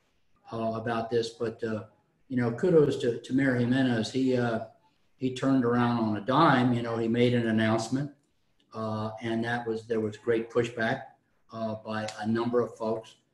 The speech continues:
But then he came up with a solution, a solution. And so,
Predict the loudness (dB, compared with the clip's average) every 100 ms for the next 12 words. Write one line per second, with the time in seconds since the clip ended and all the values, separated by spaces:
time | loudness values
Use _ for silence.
0 | _ _ _ -8 -4 0 2 2 0 0
1 | 2 2 0 0 0 -2 0 2 2 2
2 | -4 -10 _ _ _ _ _ _ _ _
3 | -6 -6 -2 0 0 0 -8 _ _ _
4 | _ _ _ -8 -6 -6 -6 -4 -2 -2
5 | -6